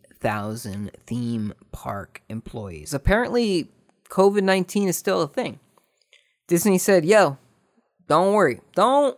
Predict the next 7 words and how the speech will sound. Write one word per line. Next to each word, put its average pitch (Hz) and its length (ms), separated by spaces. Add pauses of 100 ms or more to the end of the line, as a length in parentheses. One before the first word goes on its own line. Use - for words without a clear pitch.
worry. 151 680 (680)
Only 220 960 (240)
sixty-seven 233 1400
percent 190 520
of 147 160
those 156 240
people 151 500